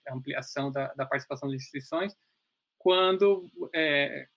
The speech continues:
aspectos culturais, sociais e políticos, é, para além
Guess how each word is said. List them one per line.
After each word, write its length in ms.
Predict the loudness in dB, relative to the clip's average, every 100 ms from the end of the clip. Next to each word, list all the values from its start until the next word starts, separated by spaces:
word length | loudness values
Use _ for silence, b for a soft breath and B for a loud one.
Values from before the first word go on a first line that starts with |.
| _ _ _ _ _ -14
aspectos 600 | -4 -2 0 0 -2 -2
culturais, 760 | -6 -6 0 2 4 2 0
sociais 540 | -4 -6 -2 0 0 -2
e 60 |
políticos, 680 | -8 -10 -10 -10 -10 -10 -12
é, 400 | -8 -6 -6 -8 -6
para 140 | -4 -2
além 520 | 0 0 0 -4